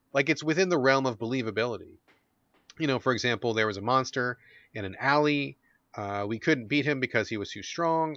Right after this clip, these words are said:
I noticed that there is a fuse box which is sparking. Okay, clearly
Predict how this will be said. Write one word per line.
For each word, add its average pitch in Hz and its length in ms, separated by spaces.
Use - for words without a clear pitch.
I 117 80
noticed 120 320
that 110 120
there 113 180
is 107 100
a 92 60
fuse 143 300
box 127 360
which 101 140
is 92 100
sparking. 156 640
Okay, 180 320
clearly 160 540